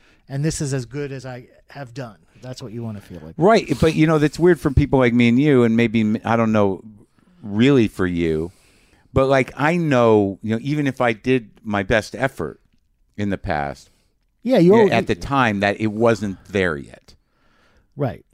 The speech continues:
Speaker 2: You know, I know that I don't tell people that necessarily, but when I look back on, like, you know, like, my choice to do,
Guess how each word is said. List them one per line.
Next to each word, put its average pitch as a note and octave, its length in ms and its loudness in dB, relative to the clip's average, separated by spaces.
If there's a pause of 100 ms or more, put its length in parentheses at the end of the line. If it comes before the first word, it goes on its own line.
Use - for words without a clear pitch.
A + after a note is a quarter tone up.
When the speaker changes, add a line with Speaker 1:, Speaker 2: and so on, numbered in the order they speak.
(360)
Speaker 2:
You A#2+ 120 0
know, B2+ 80 2
I C3 220 0
know A2+ 180 0
that G2 100 -4
I A#2+ 80 0
don't A2+ 160 -4
tell C3 240 0
people G#2+ 320 -6
that E2+ 160 -2
necessarily, D#2+ 760 -10 (360)
but A#2+ 100 2
when A#2 160 2
I A2 80 0
look G#2+ 280 -2
back A#2+ 420 -2 (100)
on, F2+ 420 -2
like, F#2 300 -4
you F#2+ 280 -6
know, E2+ 280 -4
like, F#2 240 -4
my G2 240 0
choice G2 440 -2
to G2 120 -8
do, F2+ 420 -2